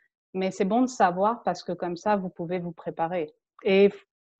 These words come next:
je vais juste rajouter, faut pas vous sentir mal si jamais vous réalisez que vous pouvez tout simplement, c'est impossible pour vous de le faire dans le délai.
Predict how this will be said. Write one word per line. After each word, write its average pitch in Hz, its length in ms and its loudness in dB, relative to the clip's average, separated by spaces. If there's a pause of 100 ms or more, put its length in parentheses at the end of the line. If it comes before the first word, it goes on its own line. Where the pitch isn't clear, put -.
(140)
je 190 160 -8
vais 180 120 0
juste 233 240 -4
rajouter, 190 400 2
faut 208 220 -4
pas 226 180 0
vous 247 80 0
sentir 180 400 -4
mal 190 200 0
si 196 180 -8
jamais 180 280 -2
vous 185 140 -6
réalisez 170 720 -4 (440)
que 180 80 -4
vous 165 140 -4
pouvez 175 240 -4
tout 185 140 -6
simplement, 185 640 2 (160)
c'est - 200 -8
impossible 190 600 0
pour 175 240 -4
vous 196 280 0 (480)
de 175 100 -2
le 170 60 -2
faire 190 280 2
dans 175 160 0
le 170 100 -4
délai. 190 420 2